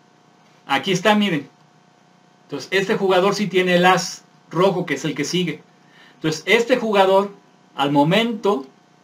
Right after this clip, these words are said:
de que es la única, la única carta y coincide que es la que sigue del rey, la ascendente, y es la última, ese jugador dice,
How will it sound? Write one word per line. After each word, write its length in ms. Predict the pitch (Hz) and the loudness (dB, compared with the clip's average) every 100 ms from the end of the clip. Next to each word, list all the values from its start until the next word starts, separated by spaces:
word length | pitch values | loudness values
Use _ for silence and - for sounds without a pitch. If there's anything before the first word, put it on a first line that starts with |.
| _ _ _ - | _ _ _ -12
de 160 | 139 127 | -8 -4
que 140 | 135 | -2
es 120 | 156 | 0
la 80 | 185 | 0
única, 340 | 190 190 160 160 - _ | 0 -2 -4 -4 -12 _
la 180 | - 135 | -4 -2
única 340 | 165 190 175 151 | 0 0 0 2
carta 400 | 147 143 127 - | 0 0 -8 -8
y 180 | - 170 | -4 -2
coincide 720 | 165 147 147 - 262 247 190 | 0 0 0 2 2 4 2
que 180 | - 135 | 0 -2
es 120 | 151 | -2
la 300 | 165 139 - - | 0 0 -2 -12
que 140 | - 123 | -6 -4
sigue 360 | - 175 180 | -2 -2 0
del 160 | 170 170 | 2 2
rey, 260 | 160 175 180 | 2 0 0
la 180 | 127 120 | -6 -8
ascendente, 720 | - 131 139 170 160 156 - | -6 -4 -2 -2 -2 -6 -6
y 120 | 117 | -10
es 120 | 120 | -4
la 80 | 147 | 0
última, 520 | 151 156 151 156 175 - _ _ _ | 0 -2 -4 -4 -6 -12 _ _ _
ese 240 | - 139 175 | -8 -4 -2
jugador 420 | 160 156 147 165 | -2 0 2 2
dice, 380 | 170 170 165 | 0 -2 -2